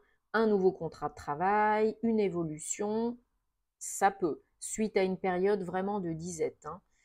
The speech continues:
euh, de difficultés financières, matérielles,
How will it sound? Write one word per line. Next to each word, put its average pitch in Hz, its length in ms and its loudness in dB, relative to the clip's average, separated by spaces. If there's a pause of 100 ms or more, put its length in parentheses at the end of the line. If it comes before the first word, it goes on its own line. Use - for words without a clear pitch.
(280)
euh, 135 580 -4
de 71 1200 -8
difficultés 190 960 -4 (220)
financières, 180 920 -4
matérielles, 170 920 -4